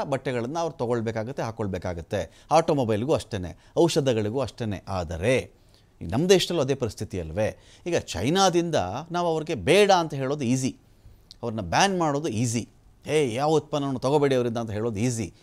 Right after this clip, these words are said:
ಆದರೆ ಅವರು ಯಾವ ಬೆಲೆಗೆ ಒಂದು ಉತ್ಪನ್ನವನ್ನು ನಮ್ಮ ದೇಶಕ್ಕೆ ಸಫ್-, ಸರಬರಾಜು ಮಾಡ್ತಾ ಇದ್ದಾರೋ ಅದೇ ಬೆಲೆಗೆ ನಮ್ಮ ದೇಶದಲ್ಲಿ ಉತ್ಪಾದನಾ ವೆಚ್ಚವೆಲ್ಲವೂ ಸೇರಿ ಇವರಿಗೆ ಲಾಭನೂ ಬಂದು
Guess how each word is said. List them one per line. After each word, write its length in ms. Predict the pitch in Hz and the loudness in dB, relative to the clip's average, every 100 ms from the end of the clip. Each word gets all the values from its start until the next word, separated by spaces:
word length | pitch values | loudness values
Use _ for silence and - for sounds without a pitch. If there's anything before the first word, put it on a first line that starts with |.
| - | -8
ಆದರೆ 800 | 107 110 95 110 147 - - _ _ _ - | -2 0 2 4 4 2 -6 _ _ _ -2
ಅವರು 460 | 101 156 233 240 | 4 8 8 8
ಯಾವ 420 | 147 131 170 185 | 8 8 10 8
ಬೆಲೆಗೆ 600 | 143 113 160 180 127 98 | 6 4 4 4 2 2
ಒಂದು 240 | 151 156 135 | 0 0 0
ಉತ್ಪನ್ನವನ್ನು 640 | - - 185 175 165 175 | 0 2 2 2 -2 -2
ನಮ್ಮ 240 | 131 147 | -2 0
ದೇಶಕ್ಕೆ 400 | 156 151 151 165 | 0 0 -2 -4
ಸಫ್-, 580 | 156 117 - 131 120 110 - - | -4 -6 0 2 2 0 -6 -4
ಸರಬರಾಜು 460 | 127 139 156 135 | 0 2 2 2
ಮಾಡ್ತಾ 320 | 107 120 - | 0 0 2
ಇದ್ದಾರೋ 640 | 117 101 95 85 131 196 - - - - | 2 2 0 2 2 2 0 -20 -14 -2
ಅದೇ 320 | 117 180 233 | 6 12 12
ಬೆಲೆಗೆ 460 | 180 175 170 180 185 | 10 6 4 2 2
ನಮ್ಮ 300 | 120 151 180 | 2 2 2
ದೇಶದಲ್ಲಿ 720 | 160 135 135 123 117 190 220 - - - - | 2 0 0 0 2 2 0 -8 -20 -12 -4
ಉತ್ಪಾದನಾ 640 | 123 - 196 196 196 190 | -4 4 8 8 8 2
ವೆಚ್ಚವೆಲ್ಲವೂ 720 | 175 - 170 120 110 160 185 | 0 -2 -2 0 2 2 2
ಸೇರಿ 400 | - 143 165 214 | 0 2 4 2
ಇವರಿಗೆ 280 | 226 170 139 | 0 0 0
ಲಾಭನೂ 540 | 101 127 143 175 190 | 0 0 0 0 0
ಬಂದು 400 | 165 160 175 240 | -2 -4 -4 -6